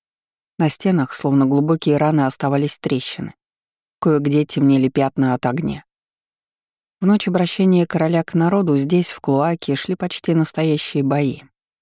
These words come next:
Столкновения закончились жертвами и среди обычных людей, и среди полицейских.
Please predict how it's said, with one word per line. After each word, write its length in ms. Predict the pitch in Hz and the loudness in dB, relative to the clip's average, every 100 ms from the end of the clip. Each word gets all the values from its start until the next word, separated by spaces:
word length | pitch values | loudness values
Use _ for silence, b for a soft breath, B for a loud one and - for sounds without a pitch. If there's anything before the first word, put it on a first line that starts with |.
| _ _ _ | _ _ _
Столкновения 840 | - 196 180 190 190 202 196 180 | -4 0 2 2 4 6 6 4
закончились 640 | 170 165 185 175 175 170 165 | 4 0 2 0 2 0 2
жертвами 560 | 196 196 156 143 143 | 0 0 2 2 2
и 60 | 143 | 0
среди 300 | - 170 196 | -4 -2 -2
обычных 540 | 190 202 - 170 - | -2 -4 -2 -2 0
людей, 320 | 165 156 190 | -2 2 2
и 60 | 147 | 2
среди 300 | - 147 151 | 0 -2 0
полицейских. 880 | 151 143 135 - 127 - - - | 0 -2 -2 -6 -8 -8 -16 -20